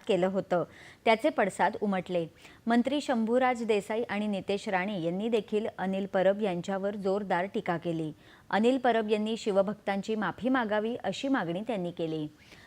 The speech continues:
अनिल परब यांच्या म्हणण्याच्या अर्थाचा अनर्थ करण्यात आला, मात्र काही अवमानकारक असल्यास विरोधी पक्षनेते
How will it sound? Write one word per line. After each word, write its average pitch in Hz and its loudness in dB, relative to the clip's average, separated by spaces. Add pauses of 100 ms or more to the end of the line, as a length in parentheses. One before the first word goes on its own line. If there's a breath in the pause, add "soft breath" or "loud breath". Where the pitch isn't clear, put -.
(120)
अनिल 247 4
परब 202 4
यांच्या 180 -2
म्हणण्याच्या 196 -2
अर्थाचा 214 -4
अनर्थ 196 -4
करण्यात 202 -2
आला, 202 2
मात्र 214 -2
काही 214 -2
अवमानकारक 214 0
असल्यास 202 0 (360 loud breath)
विरोधी 240 8
पक्षनेते 240 0